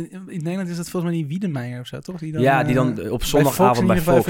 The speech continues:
Speaker 1: eventjes, eh,
Speaker 2: Exact,
Speaker 1: uitleg
Speaker 2: ja.
Speaker 1: geeft. Nou, dat is een beetje ook de functie van hem.
Speaker 2: En, en naar aanleiding van Roma Sassuolo ook, eh, wil de scheidsrechtersbond nu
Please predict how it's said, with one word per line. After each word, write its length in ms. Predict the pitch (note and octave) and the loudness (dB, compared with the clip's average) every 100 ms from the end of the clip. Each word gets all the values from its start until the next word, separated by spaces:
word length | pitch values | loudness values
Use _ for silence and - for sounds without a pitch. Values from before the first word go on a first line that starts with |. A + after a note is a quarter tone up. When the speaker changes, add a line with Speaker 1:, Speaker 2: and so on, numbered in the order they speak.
| D#3+ | -2
Speaker 1:
eventjes, 180 | D#3+ - | -4 -4
eh, 100 | D#3 | -2
Speaker 2:
Exact, 200 | C#3+ E3+ | 2 2
Speaker 1:
uitleg 220 | E3 E3 | 4 2
Speaker 2:
ja. 140 | B2 G2 | 2 0
Speaker 1:
geeft. 180 | - _ | -4 _
Nou, 120 | D3 | -4
dat 140 | D3 D3+ | -2 -2
is 60 | |
een 60 | D3 | 0
beetje 220 | C#3+ C#3 | 0 0
ook 60 | C3 | -4
de 80 | |
functie 280 | C3 C3+ B2+ | -6 -6 -6
van 80 | B2 | -10
hem. 180 | A#2+ F3 | -10 -14
Speaker 2:
En, 340 | - C3 C3 - | -4 -2 -2 -2
en 260 | B2 B2 - | -2 -2 -2
naar 260 | A#2+ A#2 | 0 0
aanleiding 640 | - C3+ D#3 D3 A#2+ A2 G2+ | 0 0 2 4 4 2 0
van 140 | G#2 | 0
Roma 260 | G#2 A2+ G#2 | 0 0 0
Sassuolo 800 | - G2+ G#2+ F#2+ G#2+ B2+ C3 C#3 | -2 -6 -4 -2 0 0 0 -2
ook, 440 | A#2+ C#3+ - - - - _ _ | -2 -4 -6 -18 -20 -20 _ _
eh, 280 | - G2+ G2+ G2+ | -6 -4 -2 0
wil 140 | B2 | 2
de 80 | B2 | 2
scheidsrechtersbond 840 | - C3 C3 - A#2 A#2+ - A2+ A2 | 0 0 0 -2 -8 -8 -4 -4 0
nu 380 | A#2 A#2+ A#2 | 2 2 0